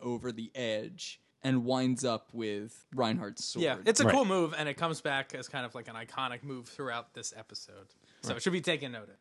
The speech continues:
Speaker 1: One thing I was wondering, so they're at this New Year's party. I guess we're supposed to assume they knew that this was gonna happen, 'cause they both have their swords, and Duncan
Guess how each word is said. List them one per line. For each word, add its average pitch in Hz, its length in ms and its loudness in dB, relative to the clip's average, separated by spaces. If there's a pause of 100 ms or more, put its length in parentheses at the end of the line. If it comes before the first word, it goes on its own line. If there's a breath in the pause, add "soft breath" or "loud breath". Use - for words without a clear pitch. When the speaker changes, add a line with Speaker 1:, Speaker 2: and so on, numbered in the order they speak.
Speaker 1:
One 262 180 6
thing 262 180 6
I 220 60 6
was 185 160 4
wondering, 123 540 4
so - 140 -4
they're 185 140 6
at 202 140 -2
this 143 180 2
New 139 120 6
Year's 117 280 4
party. 107 520 -2 (260)
I 143 80 6
guess 226 240 6
we're 214 80 6
supposed 170 320 6
to 143 60 8
assume 131 280 8
they 127 140 8
knew 131 640 8 (160)
that 123 180 0
this 120 160 0
was 113 100 -4
gonna 113 220 -2
happen, - 680 -6 (240 soft breath)
'cause 165 100 8
they 165 140 8
both 175 220 12
have 160 140 2
their 120 120 4
swords, - 640 -4
and 123 180 -2
Duncan 156 640 2